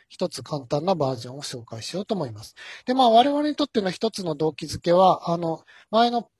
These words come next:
一つ前で、えっと、超高速通信の話をしたときに、もしボブが自分の手元の状態をコピーできれば、測らないまんまでコピーできれば、遥か彼方の星からのアリスのメッセージを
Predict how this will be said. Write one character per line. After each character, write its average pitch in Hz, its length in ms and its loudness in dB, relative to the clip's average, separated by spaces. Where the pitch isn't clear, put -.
一 - 220 -4
つ - 80 -10
前 185 300 2
で、 175 340 2
え 156 140 2
っ 151 60 -2
と、 151 260 -4
超 214 240 -4
高 170 180 -6
速 170 260 -10
通 165 200 -6
信 139 240 -10
の 123 80 -16
話 135 360 -12
を 123 60 -16
し - 100 -14
た 143 120 -8
と 143 120 -10
き 160 140 -12
に、 208 180 -6
も 285 140 -2
し 220 180 -4
ボ 214 160 2
ブ 202 160 -2
が 190 200 4
自 175 140 -4
分 202 200 -6
の 196 100 -6
手 190 140 0
元 196 300 -2
の 214 160 -4
状 165 200 -2
態 165 240 2
を 180 100 2
コ - 180 -10
ピ 131 300 -6
ー - 140 -20
で 151 80 -4
き 240 100 -6
れ 208 100 2
ば、 - 100 -8
測 190 320 0
ら 247 80 4
な 208 120 0
い 165 60 -2
ま 165 140 0
ん 185 80 -8
ま 190 100 0
で 147 80 0
コ 190 140 -12
ピ 165 180 -6
ー 135 40 -6
で 139 120 -4
き - 100 -6
れ 220 140 -2
ば、 208 260 4
遥 170 180 0
か 160 100 0
彼 165 160 -6
方 147 220 -4
の 139 80 -10
星 - 220 -8
か 160 100 0
ら 185 100 0
の 170 140 4
ア 165 40 6
リ 151 100 0
ス - 280 -8
の 226 240 2
メ 175 80 0
ッ - 20 2
セ 147 200 -2
ー 127 40 -4
ジ 120 140 -8
を 110 100 -18